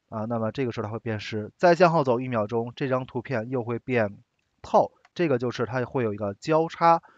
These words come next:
溶解的效果，会有一个交叉溶解的效果。那么现在我们就做好了一个图片这样的一个重叠幻灯片的一个效果啊。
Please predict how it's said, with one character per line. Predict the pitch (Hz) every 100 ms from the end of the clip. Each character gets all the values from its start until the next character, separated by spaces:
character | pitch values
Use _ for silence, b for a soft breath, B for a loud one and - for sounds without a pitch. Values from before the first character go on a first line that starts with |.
| b b -
溶 | 123 143
解 | 151 123
的 | -
效 | - 120
果， | 98 - - _
会 | 123
有 |
一 | 113
个 |
交 | 104 127
叉 | 131
溶 | 120 113
解 | 113
的 | -
效 | 113
果。 | 95 69 - b b
那 | 147
么 | 143 135
现 | 175 175
在 | 175
我 | 135 107
们 | 101
就 | 110
做 | - 131
好 | - 98
了 | 101
一 | 110
个 | 120 101 _
图 | - 120
片 | 135 139 - _ _ _ _ _ _ _ _ _ _ _ -
这 | 127
样 | 113
的 |
一 | 110
个 | 113 98 _ _ _
重 | - 127
叠 | 123 113 117 _ _ _ _ _ _ _ _ _ _ _ - _
幻 | 127 117
灯 | 127
片 | 131
的 | 131
一 | 107
个 | 101
效 | 107
果 | 92 73 - _ _
啊。 | 101